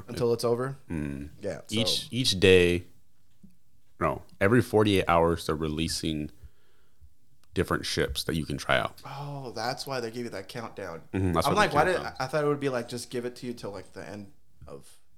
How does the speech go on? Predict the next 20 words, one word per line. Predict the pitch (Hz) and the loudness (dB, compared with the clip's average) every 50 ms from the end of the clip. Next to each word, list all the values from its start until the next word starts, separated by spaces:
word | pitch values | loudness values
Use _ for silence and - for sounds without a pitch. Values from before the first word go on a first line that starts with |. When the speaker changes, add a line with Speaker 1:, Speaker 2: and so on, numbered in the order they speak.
| - - | -10 -4
Speaker 2:
No, | 90 87 76 71 65 65 - | -2 0 0 0 -2 -4 -4
so | - - 101 90 82 78 - | 2 4 6 6 6 4 2
you | - 80 90 | 0 0 2
get | 95 104 92 | 4 4 4
to | - 95 | 4 4
rent | 87 92 92 92 - | 4 2 0 0 -2
Speaker 1:
Okay. | 107 95 | -4 -4
Speaker 2:
it | |
for | - 87 80 78 73 - | -2 -2 -2 -2 -2 -4
forty-eight | - - 98 92 92 90 90 - | 0 2 4 4 6 4 4 4
hours, | - 82 82 85 92 98 95 - | 4 6 6 6 6 4 2 0
Speaker 1:
Mm-hmm. | 131 139 131 117 107 - - - | -4 -6 -8 -8 -10 -14 -10 -2
Speaker 2:
and | - 90 | 0 4
then | 82 82 | 4 4
after | 85 - | 4 4
the | 98 92 | 2 0
forty-eight | 87 - 98 90 87 87 80 | 2 2 4 4 4 4 4
hours | 82 82 80 78 - | 4 4 4 2 0
are | 80 - - | -2 -2 2
up, | - 123 123 110 - - - | 6 8 8 6 6 2 -8